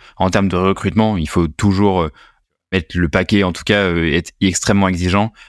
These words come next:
parce que le nombre de fois où j'ai pu, euh, accueillir dans mes équipes des personnes, pas qui étaient mauvaises, mais simplement qui étaient pas, euh, inspirées par le job, ou qu'en fait, qui étaient, qui étaient un mauvais match sur le job,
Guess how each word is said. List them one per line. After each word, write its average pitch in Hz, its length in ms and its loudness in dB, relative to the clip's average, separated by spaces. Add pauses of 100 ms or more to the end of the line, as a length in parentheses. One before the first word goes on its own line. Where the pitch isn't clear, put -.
parce 90 160 -2
que 104 80 0
le 87 320 2
nombre 110 220 2
de 104 100 2
fois 110 260 2
où 90 220 -2
j'ai 90 160 0
pu, 101 240 0
euh, 85 100 2
accueillir 101 320 0
dans 95 80 0
mes 90 200 0
équipes 92 220 -2
des 85 100 0
personnes, 101 420 0 (300)
pas 139 100 0
qui 165 80 0
étaient 131 120 0
mauvaises, 120 340 2
mais 107 80 0
simplement 107 360 0
qui 117 80 -4
étaient 92 160 0
pas, 113 260 0
euh, 98 200 -2 (600)
inspirées 113 380 0
par 104 160 0
le 95 100 0
job, 107 280 0
ou 90 40 -6
qu'en 87 140 -2
fait, 107 160 0
qui 101 80 -2
étaient, - 160 -6
qui - 100 -2
étaient 90 140 0
un 90 60 2
mauvais 104 240 2
match 110 280 -2
sur - 200 -2
le 90 120 2
job, 117 240 0